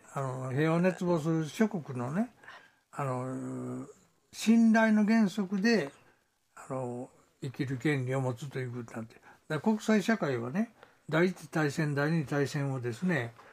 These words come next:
どうに総括したか。一つの総括の仕方は、国連憲章の第一条です。これはね、あの、今世紀、あ、ね、二十世紀は、あの、二度の世界大戦を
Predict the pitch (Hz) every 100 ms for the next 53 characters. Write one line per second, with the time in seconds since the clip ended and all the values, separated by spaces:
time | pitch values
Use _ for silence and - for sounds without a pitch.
0 | _ _ - 175 185 147 165 147 135 117
1 | 120 - 123 123 113 220 190 151 185 160
2 | 143 143 151 160 180 190 185 - - -
3 | _ _ _ _ _ - 139 156 135 170
4 | 151 127 123 127 131 120 127 117 117 110
5 | - _ _ - _ - 160 160 156 170
6 | 240 - - 135 123 123 127 135 - 170
7 | 156 202 151 117 127 - 147 - - -
8 | - 151 143 208 202 _ 151 147 160 147
9 | 131 151 113 117 120 _ _ - - _
10 | - 151 151 131 127 123 120 120 - _
11 | _ _ _ _ _ _ _ _ _ -
12 | 196 233 226 143 117 - 151 151 139 -
13 | 135 120 - 139 170 220 214 269